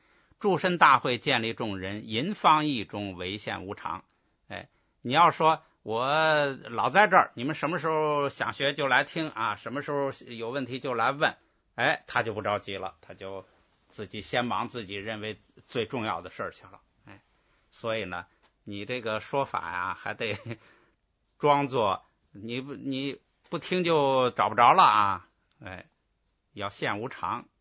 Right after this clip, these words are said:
哎，不听，不听，我就走了啊。这时候他才感觉，呃，赶紧，赶紧听两句，是吧？“惠于大慈，彼我等左，因慈劝助，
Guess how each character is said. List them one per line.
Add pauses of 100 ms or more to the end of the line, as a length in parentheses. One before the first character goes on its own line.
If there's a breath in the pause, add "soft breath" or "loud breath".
(280)
哎， (460)
不
听，
不
听，
我
就
走
了
啊。 (280 soft breath)
这
时
候
他
才
感
觉， (300 soft breath)
呃，
赶
紧，
赶
紧
听
两
句，
是
吧 (1300)
？“惠
于
大
慈， (100)
彼
我
等
左， (180)
因
慈
劝
助，